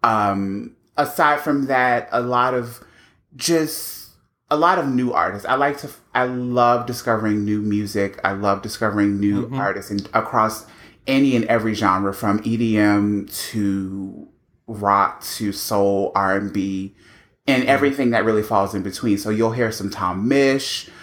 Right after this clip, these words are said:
Speaker 1: which is one of my favorite artists. Um, he's a guy from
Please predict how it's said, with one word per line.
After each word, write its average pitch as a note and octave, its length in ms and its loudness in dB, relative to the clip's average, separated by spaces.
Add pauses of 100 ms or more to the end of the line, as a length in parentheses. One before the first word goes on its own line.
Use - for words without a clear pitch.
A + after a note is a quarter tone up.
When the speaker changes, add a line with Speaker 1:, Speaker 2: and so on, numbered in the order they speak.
(100)
Speaker 1:
which A#2+ 160 -2
is A2+ 100 -2
one A2+ 120 4
of G#2 80 0
my G#2 160 2
favorite G#2+ 500 -2
artists. G#2 560 0
Um, G2 280 2
he's G#2+ 120 -4
a - 40 -4
guy G2 180 2
from G2 680 -2